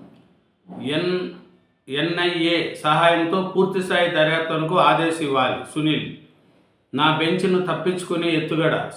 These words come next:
చివరి విచారణ చివరలో విస్తృత ధర్మాసనాన్ని కోరడమా? కేంద్రంపై సీజేఐ జస్టిస్ బీఆర్ గాయ్ ఆగ్రహం. వాదనలు ముగించాకే నిర్ణయం తీసుకుంటానని స్పష్టీకరణ.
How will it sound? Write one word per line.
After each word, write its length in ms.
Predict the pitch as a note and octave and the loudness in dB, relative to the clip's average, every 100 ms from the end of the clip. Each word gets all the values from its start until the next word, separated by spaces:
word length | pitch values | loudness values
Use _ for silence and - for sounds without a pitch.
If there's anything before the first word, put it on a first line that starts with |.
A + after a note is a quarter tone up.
| E3 | -4
చివరి 320 | E3 F3 F3 D#3+ - - | 0 0 0 -2 -6 -12
విచారణ 520 | C#3+ F3+ F3+ F3+ F3+ - | -6 2 4 4 2 -2
చివరలో 340 | D#3+ E3 E3+ E3+ | 0 2 2 0
విస్తృత 560 | F3 E3 D#3 F3+ F3+ | -2 -6 -4 -2 -2
ధర్మాసనాన్ని 840 | F3+ D3+ D3+ D#3 E3 D#3 D#3+ D#3+ D#3 | -2 -2 0 2 2 2 0 0 0
కోరడమా? 600 | C#3 C#3+ C#3 B2 G2 F2 - - _ _ _ _ _ | 0 0 0 -2 -4 -8 -16 -20 _ _ _ _ _
కేంద్రంపై 840 | D#3 F3+ F#3 F3 E3+ E3+ F3 - - - | 0 2 2 2 2 0 0 -4 -12 -12
సీజేఐ 560 | E3+ E3+ D#3+ E3+ E3+ D#3+ | -8 -4 -2 -2 -4 -6
జస్టిస్ 840 | C#3 D3+ - E3 D#3+ - - A2 | -8 -6 -6 -6 -8 -12 -16 -14
బీఆర్ 440 | B2+ D#3 D#3 D#3 D3+ - - - _ _ _ - | -6 0 2 2 0 -10 -18 -20 _ _ _ -4
గాయ్ 300 | C3+ D3+ D3+ | 0 2 2
ఆగ్రహం. 680 | C3 C3+ C3+ C#3+ A#2+ A2 - - _ G2 | 2 2 0 -2 -4 -8 -12 -20 _ -8
వాదనలు 640 | A2+ C#3+ E3+ F3+ F3+ F3+ | 4 6 6 4 0 0
ముగించాకే 920 | F3 - C#3+ D#3 F3 F3 E3+ D#3+ E3+ | -4 -4 0 0 0 0 2 2 0
నిర్ణయం 460 | D3+ D3 D#3 D#3+ D#3 | -2 0 -2 -2 -2
తీసుకుంటానని 680 | D3+ - D3+ D#3 C#3+ C#3+ | -4 -4 -6 -2 -2 -2
స్పష్టీకరణ. 680 | C3+ A#2 - C#3+ C3+ A#2+ G#2+ | -4 -6 -4 -4 -2 -4 -6